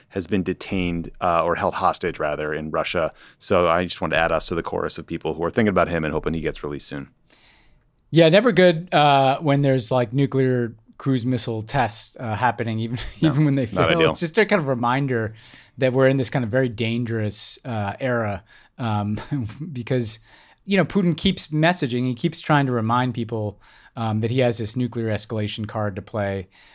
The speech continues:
Speaker 2: Um, you know, what we've learned is he's not playing it just because the Ukrainians are taking some shots into Crimea and things like that. But that doesn't mean we shouldn't be concerned, because what people should remember is the entire nuclear arms control regime between the U S and Russia has kind of fallen apart.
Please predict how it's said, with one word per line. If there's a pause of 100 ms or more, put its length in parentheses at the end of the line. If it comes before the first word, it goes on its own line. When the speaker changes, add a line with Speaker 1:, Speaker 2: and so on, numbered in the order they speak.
Speaker 2:
Um,
you
know,
what
we've
learned
is
he's
not
playing
it
just
because (320)
the
Ukrainians
are
taking
some
shots
into
Crimea
and
things
like
that.
But (260)
that
doesn't
mean
we
shouldn't
be
concerned,
because (280)
what
people
should
remember
is (300)
the
entire
nuclear
arms
control
regime (260)
between
the
U
S
and
Russia
has
kind
of (160)
fallen
apart.